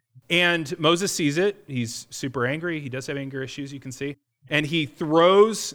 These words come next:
the Ten Commandments down. He actually literally breaks them. So the Mosaic covenant gets broken on arrival, okay? This is not a keepable thing.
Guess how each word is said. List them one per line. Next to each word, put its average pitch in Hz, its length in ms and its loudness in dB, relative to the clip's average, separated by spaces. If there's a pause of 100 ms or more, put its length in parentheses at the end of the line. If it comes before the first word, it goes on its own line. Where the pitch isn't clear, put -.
(100)
the 156 120 -2
Ten 170 240 -4
Commandments 160 480 -4
down. 139 160 -2
He 143 140 0
actually 170 280 0
literally 165 360 -2
breaks 151 340 -6
them. 98 140 -16
So 139 180 -6 (280)
the 165 100 0
Mosaic 196 460 6
covenant 196 400 2
gets 170 180 0
broken 165 500 2 (120)
on 202 180 4
arrival, 175 540 4 (560)
okay? 151 300 0 (260)
This 139 100 -8
is 147 80 -6
not 170 160 4
a 175 60 2
keepable 175 520 -4
thing. 143 360 -6